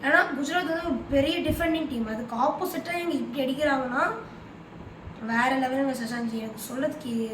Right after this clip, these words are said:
வார்த்தையே இல்லை, அப்படி ஒரு பேட்ஸ்மேன். அதே சமயம் அஷதீப் சிங்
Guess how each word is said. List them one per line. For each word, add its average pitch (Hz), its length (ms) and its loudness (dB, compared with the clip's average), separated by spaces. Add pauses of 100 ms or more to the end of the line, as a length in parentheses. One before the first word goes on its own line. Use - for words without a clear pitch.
(120)
வார்த்தையே 262 440 0
இல்லை, 247 120 2 (120)
அப்படி 277 280 -4
ஒரு 262 140 2
பேட்ஸ்மேன். 240 380 0 (600)
அதே 330 240 8
சமயம் 359 320 4
அஷதீப் 311 460 2
சிங் 214 180 -6